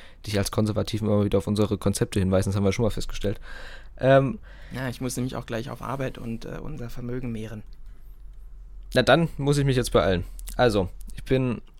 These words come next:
Speaker 1: weiterhin der Überzeugung, wir, wir brauchen in Deutschland eine Vermögensteuer. Eine Folge der Politik der letzten Jahre ist eben auch, dass in vielen Bereichen, ähm, Investitionen ausge-, äh, ausbleiben mussten, die durchaus nötig gewesen wären.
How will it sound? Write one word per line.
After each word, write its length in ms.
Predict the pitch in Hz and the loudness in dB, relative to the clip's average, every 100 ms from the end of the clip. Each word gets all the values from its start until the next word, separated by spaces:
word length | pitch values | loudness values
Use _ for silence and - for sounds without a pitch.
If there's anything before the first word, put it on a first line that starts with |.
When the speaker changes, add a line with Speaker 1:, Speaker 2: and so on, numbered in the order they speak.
| - | -2
Speaker 1:
weiterhin 420 | 123 127 143 135 | 4 6 6 4
der 80 | 120 | 4
Überzeugung, 720 | 113 110 127 131 127 120 - | 4 6 6 6 4 0 -2
wir, 220 | 113 - | -2 -2
wir 80 | 117 | -2
brauchen 340 | 113 - 117 143 | 0 0 2 2
in 80 | |
Deutschland 380 | 120 120 - 117 | 4 4 4 0
eine 100 | - | -2
Vermögensteuer. 760 | 120 113 113 123 - 120 117 110 | 0 2 2 2 2 6 6 6
Eine 440 | - 113 110 - - - | 4 4 2 0 -8 -10
Folge 500 | - 117 131 170 135 | 0 6 8 8 6
der 340 | 123 120 - - | 8 8 4 -2
Politik 400 | - 131 - 147 | 0 0 2 0
der 100 | 113 | 4
letzten 300 | 117 110 - | 2 2 0
Jahre 240 | 110 110 113 | 2 2 2
ist 180 | 113 | -2
eben 240 | - 120 - | -2 -2 -2
auch, 300 | - 104 - | 0 -2 0
dass 160 | 131 | -2
in 80 | 123 | -2
vielen 240 | 117 123 113 | 0 0 4
Bereichen, 500 | 113 - 113 113 110 | 4 2 0 0 2
ähm, 200 | 107 101 | 0 2
Investitionen 680 | 107 107 107 107 - 107 | 0 2 0 0 0 0
ausge-, 400 | - 101 110 - 123 - - - - - | 0 -2 -2 -2 -8 -10 -18 -18 -8 0
äh, 360 | 110 107 - | 4 4 0
ausbleiben 960 | - 117 123 - - - - 110 110 110 | 0 0 0 -6 -12 -4 2 4 4 2
mussten, 480 | 110 123 - 123 113 | 2 2 0 -2 0
die 160 | 113 | -2
durchaus 640 | 104 113 110 - 107 107 - - - - - | 2 2 2 0 0 0 -2 -12 -16 -14 -10
nötig 420 | - 117 117 120 - | 0 2 2 -2 0
gewesen 500 | 107 - 104 101 92 | -2 0 0 0 4
wären. 320 | 92 113 | 6 6